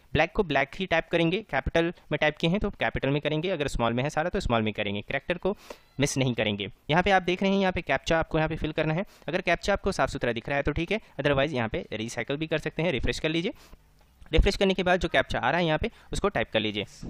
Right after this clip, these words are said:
यहाँ पे पूरा लिखने के बाद यहाँ पे register पे click कर देना है। register पे क्लिक करने के बाद ये जो लॉगिन आईडी है exist कर रहा है। इस तरीके से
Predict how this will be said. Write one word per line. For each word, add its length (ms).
यहाँ 100
पे 80
पूरा 380
लिखने 260
के 120
बाद 200
यहाँ 140
पे 100
register 340
पे 120
click 220
कर 100
देना 160
है। 160
register 300
पे 100
क्लिक 180
करने 180
के 140
बाद 220
ये 100
जो 80
लॉगिन 400
आईडी 220
है 160
exist 580
कर 100
रहा 100
है। 140
इस 80
तरीके 260
से 200